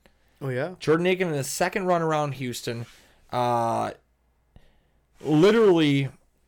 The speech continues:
Speaker 2: since coming back, mind you, started week one, week two with the Giants. They cut him. Goes to Houston. Week three, three catches on four targets, thirty-one and a touch. Week two, or week four, two catches, two targets, thirty-three.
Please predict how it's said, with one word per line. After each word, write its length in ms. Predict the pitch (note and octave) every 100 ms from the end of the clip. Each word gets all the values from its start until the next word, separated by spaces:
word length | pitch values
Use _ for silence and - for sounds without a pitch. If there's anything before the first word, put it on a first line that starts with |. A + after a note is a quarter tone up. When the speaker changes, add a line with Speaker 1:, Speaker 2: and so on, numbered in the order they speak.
| _ _ _ _ _ _ _ _ _ -
Speaker 2:
since 460 | - - F#3+ A3+ -
coming 240 | G#3+ F3
back, 260 | B2+ A2 -
mind 160 | B2+
you, 100 | C3
started 240 | - D#3 C#3
week 220 | D3+ D3
one, 180 | D#3 D3+
week 180 | D3
two 140 | C#3+ D#3
with 100 | C#3+
the 60 |
Giants. 340 | C3 C3 B2+ -
They 80 | A2
cut 220 | A#2+ A#2+
him. 180 | G#2 G2+ _ _ _ _ - -
Goes 260 | - C#3 D3
to 60 | D#3
Houston. 580 | D#3 E3 - B2 A2 - _ _ _ _
Week 220 | C#3 D#3 D3+
three, 440 | - D#3+ B2+ A2 _ -
three 220 | C#3 D#3+
catches 380 | E3+ D#3 D#3 C#3+
on 80 |
four 180 | C#3 D3+
targets, 360 | D3 D3 C#3+ C#3
thirty-one 300 | C#3 C3 A#2+
and 80 | A2+
a 40 |
touch. 280 | - - -
Week 260 | A#2 B2+ -
two, 300 | - - G#3 F#3
or 100 | D#3+
week 200 | F3 D3+
four, 280 | - G#3 A#2
two 200 | - G3+
catches, 380 | F#3 E3+ D#3+ -
two 160 | F#3+
targets, 360 | E3+ D#3+ D3 -
thirty-three. 680 | D#3 C#3+ C#3 D#3+ D3+ G2